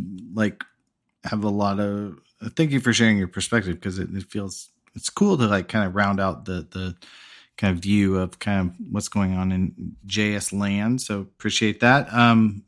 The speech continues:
but for those who aren't following you and giving you money, how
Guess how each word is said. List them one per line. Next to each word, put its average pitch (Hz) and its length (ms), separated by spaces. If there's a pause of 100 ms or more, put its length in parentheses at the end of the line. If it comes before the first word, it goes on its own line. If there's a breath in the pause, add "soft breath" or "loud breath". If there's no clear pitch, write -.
(260)
but 117 200
for 117 200
those 139 580 (300)
who 123 340
aren't 117 300
following 123 500
you 110 220
and 104 260
giving 110 400
you 110 160
money, 107 560
how 101 400